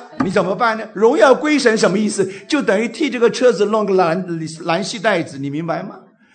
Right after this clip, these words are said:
你无论到什么地方，弟兄姊妹，你只要一看，你看长的穗子，而且是用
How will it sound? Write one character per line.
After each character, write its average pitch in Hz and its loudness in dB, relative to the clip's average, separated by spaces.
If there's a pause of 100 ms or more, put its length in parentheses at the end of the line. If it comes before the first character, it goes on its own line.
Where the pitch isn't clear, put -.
(120)
你 220 -2
无 220 0
论 320 2
到 214 6
什 208 2
么 160 0
地 170 -2
方， 147 -2
弟 151 -2
兄 127 -6
姊 107 -12
妹， 95 -14 (400)
你 185 2
只 147 -4
要 143 0
一 226 -6
看， - -6 (180)
你 156 -4
看 156 -6
长 - -10
的 202 -6
穗 220 -6
子， 131 -12 (480)
而 214 -2
且 156 -4
是 160 -6
用 185 -4